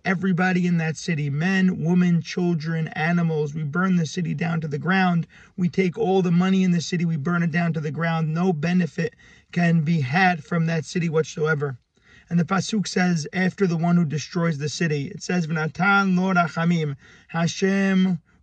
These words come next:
will give you mercy, "v'rachamecha," and he will have mercy on you. The Or HaChaim HaKadosh says, what does that mean, "Hashem will give you mercy"? And Or HaChaim HaKadosh says a fascinating idea. He says that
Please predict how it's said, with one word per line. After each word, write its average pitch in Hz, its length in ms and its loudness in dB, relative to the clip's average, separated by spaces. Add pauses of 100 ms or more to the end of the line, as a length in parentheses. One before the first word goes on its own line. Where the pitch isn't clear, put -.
(120)
will 180 680 0 (340)
give 185 240 2
you 175 200 2
mercy, 170 500 0
"v'rachamecha," 170 880 0
and 170 80 0
he 165 80 0
will 160 140 -2
have 165 240 0
mercy 165 420 -2
on 151 220 -4
you. 127 240 -4 (500)
The 165 100 -4
Or 220 160 2
HaChaim 208 400 2
HaKadosh 180 420 -2
says, 160 200 -2
what 208 140 4
does 226 80 4
that 202 160 4
mean, 190 180 4
"Hashem 180 460 0
will 160 80 -2
give 151 260 -2
you 160 160 -2
mercy"? 151 540 -4 (520)
And 180 140 -4
Or 226 80 2
HaChaim 208 340 2
HaKadosh 185 380 0
says 175 380 -2
a 160 100 -4
fascinating 180 720 0
idea. 156 380 0 (520)
He 185 160 0
says 190 460 0
that 185 460 0